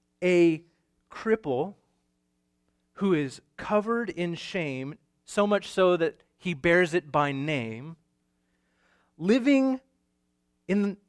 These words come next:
no man's land, a nobody from nowhere, and one day Mephibosheth gets an invitation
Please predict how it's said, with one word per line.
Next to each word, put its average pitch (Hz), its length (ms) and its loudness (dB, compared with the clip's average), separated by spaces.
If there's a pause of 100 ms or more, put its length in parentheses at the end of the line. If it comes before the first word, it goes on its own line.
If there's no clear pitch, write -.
(160)
no 220 300 6
man's 123 440 -2
land, 104 440 -14 (1500)
a 175 80 4
nobody 220 680 8
from 180 380 -2
nowhere, 147 640 4
and 175 240 -4
one 302 320 4
day 185 580 4 (280)
Mephibosheth 165 880 2
gets 180 200 0
an 175 120 -4
invitation 220 1000 0